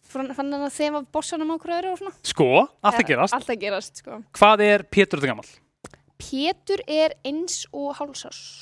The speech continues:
Speaker 2: Ok, þannig að hann er svona, hann er svona að detta í fullorðins svona gírinn.
Speaker 1: Já, hinn er þriggja mánaða.
Speaker 2: Hinn er þriggja
Speaker 1: Skúli.
Speaker 2: Ú, hann er svo lítill.
Speaker 1: Pétur og Skúli.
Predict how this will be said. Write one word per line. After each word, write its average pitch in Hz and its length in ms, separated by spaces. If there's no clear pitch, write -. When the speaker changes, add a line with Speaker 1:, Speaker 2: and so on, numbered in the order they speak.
Speaker 2:
Ok, 165 260
þannig 107 160
að 120 80
hann 139 80
er 127 80
svona, 147 160
hann 143 180
er 156 80
svona 156 240
að - 80
detta 165 320
í 160 100
fullorðins 127 640
svona 113 320
gírinn. 110 300
Speaker 1:
Já, 247 220
hinn 262 160
er 269 80
þriggja 247 400
mánaða. 190 400
Speaker 2:
Hinn - 80
er - 160
þriggja - 160
Speaker 1:
Skúli. 220 400
Speaker 2:
Ú, - 160
hann - 80
er - 80
svo - 80
lítill. - 200
Speaker 1:
Pétur 240 240
og - 60
Skúli. 262 240